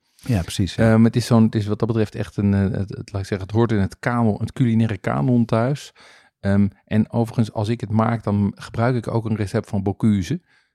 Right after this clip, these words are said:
Speaker 2: Ehm, o-, omdat het, omdat ik het toch lastig vond om een recept te vinden wat, eh, wat goed is. Dus ik ben heel benieuwd hoe jouw, eh, speurtocht, eh, is ge-, eh, vergaan. Ehm, hoe heb je het aangepakt?
Speaker 1: Ja, het idee was van tevoren,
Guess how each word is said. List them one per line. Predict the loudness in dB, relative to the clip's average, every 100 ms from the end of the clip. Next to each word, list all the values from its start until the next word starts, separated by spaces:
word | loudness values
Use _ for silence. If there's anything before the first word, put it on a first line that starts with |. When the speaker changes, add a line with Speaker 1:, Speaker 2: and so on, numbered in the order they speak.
| _
Speaker 2:
Ehm, | -4 0 2 2 2 0 -2
o-, | -8 -8
omdat | -2 0 2 0
het, | -2 -6 -6
omdat | 0 0 0
ik | -4
het | 0
toch | -2 -2
lastig | -2 -2 -2 -8 -4
vond | -2 0
om | -2
een |
recept | -2 -4 -8
te | -8
vinden | -6 -4 -2
wat, | -4 -6
eh, | -6 -4 -4
wat | -4
goed | -6 -8
is. | -6 -6
Dus |
ik | -4
ben | -2
heel | 0 0
benieuwd | 0 0 0
hoe | 0
jouw, | 2 2 4
eh, | 4 2 -4 -14 -20
speurtocht, | -10 2 4 4 2 -2 -2
eh, | -2
is | -2 -6
ge-, | -8 -8 -4
eh, | -2 -2
vergaan. | -4 -8 -4 -2 -2 -4 -10 -20 _ -4
Ehm, | 2 4 4 2 -4 -20 _ _ _ _ _ _ _ _ _
hoe | 0 0
heb | 0
je |
het | -2
aangepakt? | -4 -6 -8 -14 -16 -20 _ -20 -20 -20 -20 _
Speaker 1:
Ja, | -2 -2
het | -2 -2
idee | 2 2 4
was | 4 2 2 -2
van | -2
tevoren, | -2 0 2 4 2 0 -4